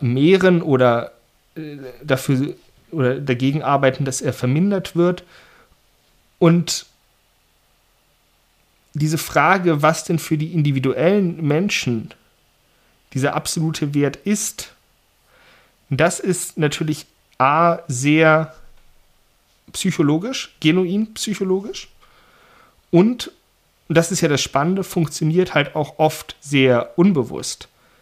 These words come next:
Denn ich wage einfach mal zu bezweifeln, dass sich jetzt die meisten Menschen irgendwann mal hingesetzt haben und wirklich so, ähm, ja, eine,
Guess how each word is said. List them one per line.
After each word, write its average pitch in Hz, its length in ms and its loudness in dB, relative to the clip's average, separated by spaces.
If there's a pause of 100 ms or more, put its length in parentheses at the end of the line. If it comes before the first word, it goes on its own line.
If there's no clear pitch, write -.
(180)
Denn 127 200 2
ich 127 260 -10
wage 156 480 0
einfach 139 320 -2
mal 127 260 2
zu 139 100 -6
bezweifeln, 135 640 -2
dass 120 160 -4
sich 131 160 -8
jetzt 139 200 -10
die 143 100 -2
meisten 147 440 0
Menschen 147 480 -4 (440)
irgendwann 165 400 4
mal 139 120 4
hingesetzt 151 680 2
haben 151 340 -2
und 139 380 -4 (840)
wirklich 170 580 4
so, 143 440 4 (500)
ähm, 131 440 2 (600)
ja, 120 160 2
eine, 139 380 2